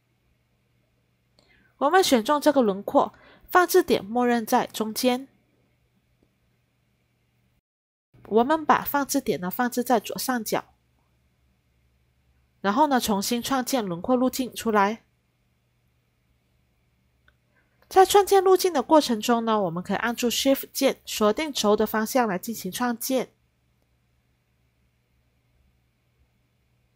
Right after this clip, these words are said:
这样呢，我们绘制出来的天花角线呢，就达到预期的效果了。更新轮廓库文件。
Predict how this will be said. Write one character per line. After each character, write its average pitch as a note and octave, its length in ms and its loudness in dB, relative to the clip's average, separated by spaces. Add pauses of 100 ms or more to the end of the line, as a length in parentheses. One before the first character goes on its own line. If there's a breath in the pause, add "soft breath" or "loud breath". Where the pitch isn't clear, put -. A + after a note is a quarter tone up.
(420 soft breath)
这 - 160 0
样 D#4+ 160 2
呢， B3+ 80 2
我 G3+ 60 0
们 F3+ 120 -4
绘 B3+ 160 0
制 B3+ 200 -2
出 A3 180 -2
来 F#3+ 100 2
的 F3 120 -4
天 G#3+ 180 -4
花 A#3 140 2
角 - 160 -6
线 A3+ 260 -2
呢， G3 100 -6
就 G#3+ 180 0
达 E3 200 -4
到 G#3 140 0
预 A#3 160 -2
期 A#3+ 160 -4
的 G#3+ 100 0
效 C4 220 0
果 F3 200 -2
了。 - 220 -8 (2750)
更 E4 160 0
新 F4+ 240 2
轮 A3 160 -4
廓 C#4+ 160 4
库 C4+ 260 -2
文 F#3 200 -4
件。 - 360 -2